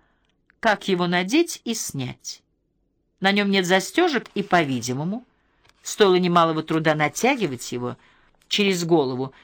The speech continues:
из-за чего он, очевидно, сидел далеко не идеально.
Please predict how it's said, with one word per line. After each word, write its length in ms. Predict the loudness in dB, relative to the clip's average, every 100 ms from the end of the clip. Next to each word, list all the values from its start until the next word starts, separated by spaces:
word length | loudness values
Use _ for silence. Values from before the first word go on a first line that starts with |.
| -4
из-за 240 | 0 2
чего 300 | 0 2 0
он, 260 | 0 -4 -6
очевидно, 540 | -8 -6 -4 -4 -6 -6
сидел 380 | -8 -6 -6 -4
далеко 420 | -4 -6 -6 -6
не 220 | -4 -4
идеально. 420 | -2 -4 -4 -10